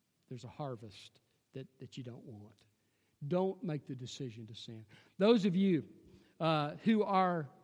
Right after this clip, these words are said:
living in victory, don't get smug. Don't think, "That could never happen to me." Because I'm gonna tell you something. The Bible says, "Let him who thinks he stand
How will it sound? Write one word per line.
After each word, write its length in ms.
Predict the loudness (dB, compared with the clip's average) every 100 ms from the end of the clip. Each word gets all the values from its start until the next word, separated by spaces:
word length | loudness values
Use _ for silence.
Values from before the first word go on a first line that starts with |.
| _ _
living 320 | 2 4 4 2
in 100 | 2
victory, 380 | 0 0 -4
don't 420 | 0 2 2 -2 0
get 220 | 0 0
smug. 600 | -6 -4 -4 -4 -6 -10 -18 -20 _ _ _ _ _ _ _ _ 4
Don't 280 | 6 6
think, 260 | 4 4 2 -6 -20 _
"That 480 | 6 10 10 10 4
could 180 | 4 6
never 680 | 6 8 8 8 6 6 0 2
happen 560 | 6 8 6 2 0 0 -8 2
to 120 | 6
me." 440 | 6 6 2 -6 -16 -20 _ _ _ _ _ _ _ _ _ _ _ _ _ _ _ _ _ _ _ _ _ _ _
Because 200 | -6 -4
I'm 120 | -2
gonna 100 | -4
tell 140 | -2
you 100 | -4
something. 340 | -4 -8 -10 -12
The 60 |
Bible 280 | -8 -8 -8
says, 260 | -10 -12 -12 _ _ -12
"Let 140 | -10
him 300 | -4 -2 -2
who 120 | -4
thinks 420 | -6 -6 -6 -6 -8
he 120 | -8
stand 600 | -8 -10 -8 -8 -12 -18